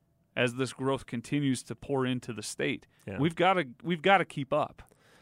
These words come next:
Speaker 2: Well, and it's not that the population growth, uh, it's not that the system isn't keeping up with the growth because of usage, 'cause a lot of the times I see the Trax train go by my house and it's empty,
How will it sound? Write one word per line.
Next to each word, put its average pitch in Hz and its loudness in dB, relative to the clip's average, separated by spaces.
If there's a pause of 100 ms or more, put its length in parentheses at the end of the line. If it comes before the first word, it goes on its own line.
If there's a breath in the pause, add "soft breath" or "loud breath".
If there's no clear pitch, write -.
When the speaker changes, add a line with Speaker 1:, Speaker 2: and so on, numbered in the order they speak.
(100 soft breath)
Speaker 2:
Well, 160 2
and 165 2
it's 160 -2
not 220 -2
that 170 -8
the 127 -2
population 117 -2
growth, 110 -2 (160)
uh, 107 -4
it's 110 -2
not 165 0
that 139 -6
the 120 -4
system 123 -2
isn't 110 -2
keeping 113 -4
up 107 -2
with 104 -4
the 98 -2
growth 110 -2
because 104 -4
of 92 -6
usage, 104 -2 (320 soft breath)
'cause 117 0
a 120 0
lot 135 6
of 175 0
the 120 0
times 104 0
I 101 2
see 110 -2
the 101 0
Trax 107 2
train 107 -2
go 104 2
by 101 0
my 98 0
house 101 0
and 98 -4
it's 101 -6
empty, 156 -4